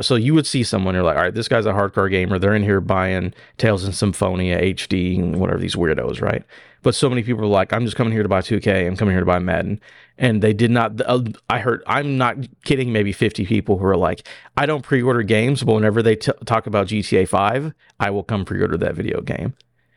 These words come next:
Like, that is the thing that, like, when that trailer came out and that news came out, then people were actually like, "Oh, yeah, I'll do that." 'Cause this is the only thing that a j-, a mass majority of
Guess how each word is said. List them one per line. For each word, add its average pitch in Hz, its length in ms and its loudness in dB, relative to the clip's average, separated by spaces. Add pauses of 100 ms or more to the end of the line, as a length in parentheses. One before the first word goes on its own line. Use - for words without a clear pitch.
(260)
Like, 98 300 0
that 123 180 2
is 117 120 0
the 127 80 2
thing 123 240 -2
that, 104 100 2
like, 98 140 0
when 113 140 2
that 117 180 0
trailer 117 320 0
came 131 180 0
out 131 180 0
and 110 120 0
that 104 120 0
news 107 200 -2
came 139 160 0
out, 110 240 -2
then 104 260 2
people 104 300 -2
were 90 140 2
actually 104 280 0
like, 131 80 0
"Oh, 120 40 2
yeah, 98 180 0
I'll 98 140 -2
do - 140 -6
that." - 260 -6 (380)
'Cause 110 180 2
this 117 200 0
is 113 100 -6
the 107 80 2
only 95 160 2
thing 98 120 2
that - 260 -2 (800)
a 120 120 2
j-, 110 220 -4
a 131 140 2
mass 110 640 0
majority 107 560 2
of 101 180 -2